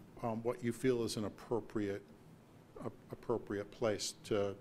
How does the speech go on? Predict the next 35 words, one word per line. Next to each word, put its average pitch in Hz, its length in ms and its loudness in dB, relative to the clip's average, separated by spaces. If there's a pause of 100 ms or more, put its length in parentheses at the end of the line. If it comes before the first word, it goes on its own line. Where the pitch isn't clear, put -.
to 120 60 -2
call 127 260 4
those 104 200 0
setbacks. - 640 -2 (540)
From 117 180 6
a 113 60 -2
simple 143 420 4
enforcement 147 600 4
perspective, 202 640 8 (640)
much 147 240 10
easier. 123 420 6 (160)
Thirty 156 220 12
feet, 170 400 4 (440)
number 147 200 8
of 139 120 6
birds, 160 380 8
go - 240 6
out 139 160 10
and 117 200 4 (340)
with 123 100 2
your 113 80 2
tape 160 240 6
measure, 165 360 6 (180)
say 120 200 6
there's 123 260 4
thirty 127 280 6
foot, 160 360 6
your 117 80 0
coop 123 280 4
is 120 80 -2
thirty 123 240 2
foot 123 300 0
from 120 340 6
joining 117 260 2
properties, 156 560 8